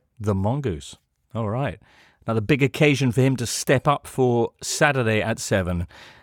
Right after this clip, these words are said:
uh, then as Burkina Faso take on Tunisia. All right, Maher. Uh, I mean, hopefully you can enjoy what looked like an e-, exciting set of fixtures, uh, notwithstanding the, uh, events of last,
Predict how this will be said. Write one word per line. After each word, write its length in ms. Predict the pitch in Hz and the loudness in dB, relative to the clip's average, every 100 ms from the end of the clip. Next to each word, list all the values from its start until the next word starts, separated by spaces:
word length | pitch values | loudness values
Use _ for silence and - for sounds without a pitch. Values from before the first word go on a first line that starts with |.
| _ | _
uh, 120 | 90 85 | 0 2
then 340 | 92 95 92 | 4 4 4
as 200 | - 95 | 0 -2
Burkina 360 | - - 92 - | -2 2 2 2
Faso 260 | 92 95 | 0 -2
take 320 | - - 107 | -2 0 2
on 380 | 104 95 73 71 - - - _ - | 4 4 2 -2 -10 -20 -20 _ -10
Tunisia. 880 | - 104 92 92 104 - 82 76 76 _ _ _ - - - - _ | 0 4 6 6 4 2 -2 -2 -8 _ _ _ -20 -20 -20 -20 _
All 100 | - | 4
right, 180 | 220 196 | 6 4
Maher. 540 | 135 131 131 156 185 - - | 2 2 2 2 2 -2 0
Uh, 360 | 156 151 151 - | 4 4 4 2
I 60 | |
mean, 140 | 170 160 | 2 4
hopefully 580 | 214 220 202 143 117 101 _ _ _ - | 4 4 4 4 2 -4 _ _ _ -8
you 80 | 156 | -2
can 160 | 160 | 0
enjoy 520 | 147 127 165 160 139 - | 0 0 2 4 2 0
what 200 | 151 185 | -2 -2
looked 160 | 196 | 0
like 160 | 302 131 | -2 0
an 80 | 120 | -2
e-, 100 | 117 _ - - - - - | -6 _ -20 -18 -16 -16 -14
exciting 480 | 135 - 165 175 127 | -8 0 2 4 4
set 160 | 151 | 2
of 80 | 120 | 2
fixtures, 680 | - 147 - - 95 - - _ _ _ _ _ _ _ _ _ - | 0 -2 -2 -2 -2 -4 -14 _ _ _ _ _ _ _ _ _ -10
uh, 340 | 90 95 92 - | -6 -4 -6 -4
notwithstanding 1000 | 117 127 127 123 - 147 139 113 101 92 _ _ _ | -2 0 0 -2 2 4 4 2 0 -4 _ _ _
the, 400 | 92 92 95 98 | -10 -4 -2 -2
uh, 280 | 104 110 - | -2 -2 -2
events 340 | 110 120 113 120 | 0 0 0 -2
of 100 | 107 | 2
last, 420 | 110 104 - | 0 0 -6